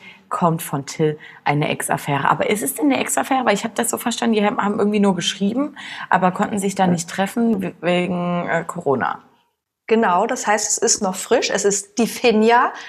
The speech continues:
Speaker 2: aber Hannah hat ja auch gesagt, "Oh, da habe ich ja mal ein paar Fragen an die, auch zum Beispiel Oktoberfest." Und er hat sich sehr ertappt gefühlt. Ich habe es ihm, ich, ich hab, konnte seinen Herzschlag quasi sehen durch seine Brust.
Speaker 1: Ja.
Speaker 2: Und er so, "Oh Gott, oh Gott, oh Gott, oh Gott."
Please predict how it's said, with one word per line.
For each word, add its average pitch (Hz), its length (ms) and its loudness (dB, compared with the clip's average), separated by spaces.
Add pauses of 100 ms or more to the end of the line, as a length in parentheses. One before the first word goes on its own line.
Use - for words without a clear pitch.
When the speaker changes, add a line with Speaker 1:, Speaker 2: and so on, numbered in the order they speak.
(140)
Speaker 2:
aber 254 440 4
Hannah 269 180 4
hat 262 160 0
ja 254 140 0
auch - 60 -8
gesagt, 233 360 -2
"Oh, 320 140 0
da 233 80 0
habe 233 140 0
ich - 60 -8
ja 233 80 -2
mal 220 140 2
ein 208 80 -2
paar 202 160 -6
Fragen 277 440 2
an 196 220 0
die, 214 340 2 (380)
auch 214 180 4
zum 226 160 0
Beispiel 208 260 4
Oktoberfest." 277 840 0
Und 196 160 -2
er 196 80 2
hat 190 100 -2
sich 180 160 -4
sehr - 320 -2
ertappt - 340 -8
gefühlt. 147 360 -4 (180)
Ich - 160 2
habe 185 100 4
es 190 60 -4
ihm, 190 140 2
ich, - 120 0 (340)
ich - 60 -10
hab, 196 120 0
konnte 214 400 2
seinen 202 200 6
Herzschlag 214 640 0
quasi 190 300 2
sehen 196 260 4
durch 202 160 2
seine 196 220 2
Brust. 202 300 0
Speaker 1:
Ja. 196 100 4
Speaker 2:
Und 175 80 2
er - 80 -12
so, - 60 -20 (200)
"Oh - 100 -16
Gott, - 240 -10
oh - 40 -18
Gott, - 260 -14 (100)
oh 185 120 -14
Gott, 175 240 -8
oh 190 60 -10
Gott." 170 220 -4